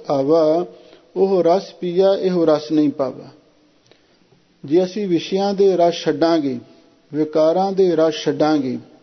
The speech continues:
ਤੇ ਫੇਰ ਹੀ ਨਾਮ ਦਾ ਰਸ ਆਵੇਗਾ। ਤੇ ਜਦੋਂ ਨਾਮ ਦਾ ਰਸ ਪ੍ਰਾਪਤ ਹੋ ਗਿਆ, ਫਿਰ ਇਹ ਰਸ ਤੁਹਾਨੂੰ ਚੰਗੇ ਵੀ ਨਹੀਂ ਲੱਗਣਗੇ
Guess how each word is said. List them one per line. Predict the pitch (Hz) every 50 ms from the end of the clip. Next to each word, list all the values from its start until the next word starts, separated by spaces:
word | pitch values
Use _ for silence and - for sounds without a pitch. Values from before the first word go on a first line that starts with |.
| _ -
ਤੇ | 170 160
ਫੇਰ | 156 - - 165 180 196 202 208
ਹੀ | 208
ਨਾਮ | 202 180 165 165 165 165 170 175 175
ਦਾ | 180 175 165 151
ਰਸ | 143 151 160 156 - -
ਆਵੇਗਾ। | - 139 135 135 147 147 139 147 151 160 170 175 180 170 - - - - - - - _ _ _ -
ਤੇ | 185 180
ਜਦੋਂ | 160 170 175 175 190 185 170
ਨਾਮ | 151 143 143 151 156 165 175 190 202 190
ਦਾ | 208 208 208 190
ਰਸ | 165 165 180 185 185 -
ਪ੍ਰਾਪਤ | - - 160 160 160 - - 185 185 - 175
ਹੋ | 170 165
ਗਿਆ, | 165 185 196 208 208
ਫਿਰ | 196 - 196 196 196
ਇਹ | 202 160 180 196 202 196 180
ਰਸ | 170 170 180 180
ਤੁਹਾਨੂੰ | 180 - 180 175 185 202 214 208
ਚੰਗੇ | 208 - 196 190 190 208 214 220
ਵੀ | 202 214 208
ਨਹੀਂ | 202 196 180
ਲੱਗਣਗੇ | 160 147 139 151 165 156 131 127 120